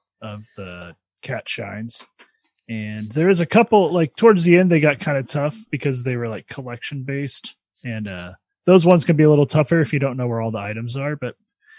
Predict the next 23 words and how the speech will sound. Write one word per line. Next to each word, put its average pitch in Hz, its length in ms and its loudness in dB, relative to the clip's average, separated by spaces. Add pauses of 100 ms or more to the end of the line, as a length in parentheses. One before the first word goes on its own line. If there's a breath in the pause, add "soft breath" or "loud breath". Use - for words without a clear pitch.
(180 soft breath)
I 143 60 2
managed 202 380 4
to 190 40 -6
get 185 100 2
all 170 100 4
the 175 40 2
way 165 120 2
through 160 220 -2
it 117 60 -6
without 131 480 -6
consulting 127 540 -6
any 123 200 -6
sort 113 300 -8
of 107 220 -8
online 104 600 -12 (560)
guide. 95 420 -8
So - 180 -14 (460)
pretty 180 200 -2
proud 139 260 2
of 131 60 -4
that. 127 300 -2 (300)
The 147 120 -2
game's, 156 500 6